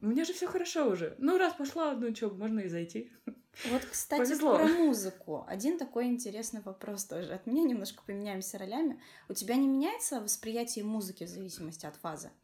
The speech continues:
Speaker 1: У меня, э, меняется в желании, ну, слушать р-, разное. Я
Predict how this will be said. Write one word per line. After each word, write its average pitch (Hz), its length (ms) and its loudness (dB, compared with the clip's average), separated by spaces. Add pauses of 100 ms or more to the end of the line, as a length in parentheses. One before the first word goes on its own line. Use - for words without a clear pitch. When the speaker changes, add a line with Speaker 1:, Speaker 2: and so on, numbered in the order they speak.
(160)
Speaker 1:
У 196 40 -4
меня, 208 640 0
э, 180 640 -2
меняется 202 600 -2
в 175 100 -6
желании, 190 500 -2
ну, 220 140 4
слушать 202 380 -4
р-, 180 240 -2
разное. 202 500 2
Я 170 260 -2